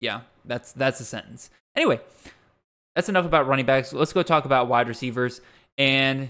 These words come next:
yep, here's the dude I gotta eat some crow on. Alec Ayomanor,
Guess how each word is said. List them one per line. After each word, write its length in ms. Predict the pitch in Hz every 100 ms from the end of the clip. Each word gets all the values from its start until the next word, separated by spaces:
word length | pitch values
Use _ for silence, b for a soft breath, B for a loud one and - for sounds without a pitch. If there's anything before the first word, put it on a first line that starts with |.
| -
yep, 300 | 175 190 -
here's 220 | - 208 185
the 60 |
dude 200 | 165 170
I 40 | 170
gotta 180 | 151
eat 180 | 139 147
some 160 | - 139
crow 240 | 147 139
on. 260 | 135 135 135 -
Alec 400 | 208 196 185 -
Ayomanor, 760 | 143 131 127 127 208 208 190